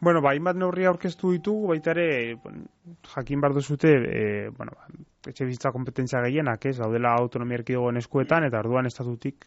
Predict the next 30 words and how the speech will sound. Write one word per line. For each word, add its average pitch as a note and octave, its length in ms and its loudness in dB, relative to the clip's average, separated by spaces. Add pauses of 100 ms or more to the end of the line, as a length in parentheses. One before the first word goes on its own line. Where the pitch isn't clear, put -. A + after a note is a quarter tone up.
(140)
bueno, A#2+ 340 -6
ba, G2 240 -6
badagoela A2+ 580 0
limitazio A#2+ 600 0
pixka B2 240 -8
bat, C3+ 240 0
eh, G#2+ 220 2
etxe A#2 160 -4
bizitzaren A#2 340 0
inguruko A#2+ 540 0 (460)
neurriak C3 320 0
aurrera B2+ 340 2
eramateko. A2+ 480 -2 (760)
Baina, C#3 640 0
eh, A#2 560 4 (240)
hainbat C#3+ 320 2
babes C#3 220 2
neurri C3+ 500 2
aurrera A#2+ 380 2
eraman A#2 500 -2
daiteke C3+ 340 -4
eta B2+ 120 -2
hiru B2+ 240 0
blokeetan A2 580 -4
banatu G#2+ 420 -6
egiten G2+ 380 -10
dira, G#2 260 -6
ez? B2+ 200 -10
Lehenengoa B2 460 2
da C#3+ 160 4